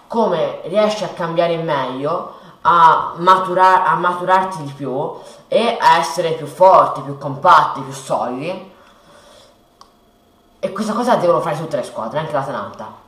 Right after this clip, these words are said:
Però la differenza, cioè perché si può migliorare e peggiorare durante una stagione, e se Real Madrid migliora a, a,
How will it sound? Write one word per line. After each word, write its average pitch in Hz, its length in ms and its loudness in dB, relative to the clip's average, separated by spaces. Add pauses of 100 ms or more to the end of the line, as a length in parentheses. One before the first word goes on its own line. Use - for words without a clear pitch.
(160)
Però - 560 0 (760)
la 190 180 4
differenza, 165 1040 0 (920)
cioè 185 200 2
perché 190 340 -2
si - 120 -8
può 190 200 2
migliorare 220 380 4
e - 40 0
peggiorare 147 460 -4
durante 127 280 -6
una 120 120 -10
stagione, - 580 -16 (220)
e - 80 -4
se 196 140 -2
Real 220 120 0
Madrid 226 240 2
migliora 196 640 0
a, 190 380 0
a, 165 400 2